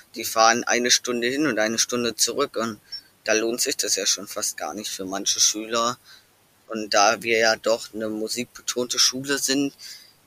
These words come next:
kommen ja doch viele au-, von weiter her und ist halt schon, da ist dann Online-Unterricht doch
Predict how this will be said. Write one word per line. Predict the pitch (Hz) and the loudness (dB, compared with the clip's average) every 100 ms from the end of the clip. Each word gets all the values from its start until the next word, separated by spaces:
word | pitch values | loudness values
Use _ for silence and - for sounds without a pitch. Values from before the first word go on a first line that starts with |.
| _ _ | _ _
kommen | 127 123 | 0 4
ja | 120 | 2
doch | 113 120 | 4 0
viele | - - 143 143 131 104 | 0 -6 -6 -2 -2 -2
au-, | 78 104 95 - | -6 -6 -6 -10
von | - 117 110 | -4 -4 2
weiter | 110 - 113 | 2 2 0
her | 120 135 127 135 _ - - _ - - | 4 4 4 0 _ -20 -20 _ -20 -10
und | 101 98 90 - _ _ - | -6 -6 -8 -10 _ _ -10
ist | - - | -2 2
halt | 113 110 | 2 2
schon, | - - 127 135 131 123 - _ _ - | 0 0 0 -2 -2 -4 -10 _ _ -2
da | 104 104 - | 0 0 -4
ist | - - - | -2 0 2
dann | 110 110 | 0 -2
Online-Unterricht | 110 117 131 127 120 117 110 - | -4 0 2 2 -4 -4 -4 -4
doch | 98 110 | -6 -6